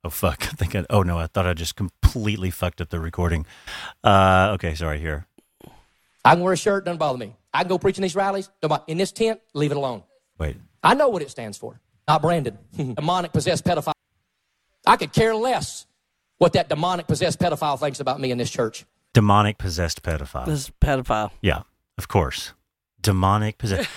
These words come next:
Speaker 3: <laughs>
Speaker 1: Everyone's demonic and possessed and Jezebels and <laughs>
Speaker 3: Oh, yeah.
Speaker 1: Oh, my God.
Speaker 3: Except for Jesus.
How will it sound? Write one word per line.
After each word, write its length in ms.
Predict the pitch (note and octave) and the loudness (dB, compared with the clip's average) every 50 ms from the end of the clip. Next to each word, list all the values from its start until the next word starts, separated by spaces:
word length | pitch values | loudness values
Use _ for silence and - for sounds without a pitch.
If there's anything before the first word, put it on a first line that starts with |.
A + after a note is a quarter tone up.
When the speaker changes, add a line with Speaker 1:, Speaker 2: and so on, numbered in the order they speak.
| - | -10
Speaker 3:
<laughs> 140 | F#3 F3 - | -10 -2 2
Speaker 1:
Everyone's 420 | C#3 C3+ B2 E3 E3+ E3+ E3+ C#3+ - | 2 4 4 4 4 2 2 0 0
demonic 480 | D3 B2+ A2 G#2+ G#2+ G#2+ A2+ A#2 - | 0 2 4 4 4 4 2 0 -4
and 100 | A2 F#2 - | -6 -6 -6
possessed 440 | G#2 F2+ F#2 F#2+ F2+ F#2 - - | -4 -2 0 2 2 0 0 -2
and 140 | F#2 E2+ D#2 D#2+ | -4 -4 -2 0
Jezebels 680 | F2+ F2 E2+ - E2+ D#2+ E2+ E2 E2+ E2 D#2+ C#2+ D2 | 0 0 0 -2 -4 -2 -2 0 0 0 -2 -4 -6
and 240 | D#2+ D2+ C#2+ D#2 E2+ _ - | -6 -6 -6 -8 -10 _ -6
<laughs> 280 | - - - - - - - _ - - - - | -4 -2 0 0 -2 -4 -6 _ -14 -12 -6 -2
Speaker 3:
Oh, 120 | F#3+ F#3+ F3+ | 0 2 2
yeah. 500 | C#3+ B2+ C3 C#3 C#3 B2 A2+ - C4 B2 - | 2 0 0 0 0 -2 -2 -2 -2 0 0
Speaker 1:
Oh, 120 | D#3 B2+ A2+ | 0 -2 -2
my 180 | G#2+ F#2+ D#2+ E2 | -4 -4 -4 -6
God. 440 | D#2 D#2 F2 E2 D#2+ D#2+ E2 E2 - - - - - | -6 -6 -4 -2 -2 -2 -4 -6 -8 -16 -18 -12 -8
Speaker 3:
Except 360 | F3 E3 - - G#3 G3+ - - | -6 -2 2 6 6 6 6 4
for 100 | - D3+ | -4 0
Jesus. 880 | C#3+ - C4+ E4 F#4+ G#4+ G4 D#4 F#3 C#3 E3+ C3 A2+ - - - - | 6 8 10 10 10 8 6 4 2 -2 -4 -4 -4 -6 -10 -12 -14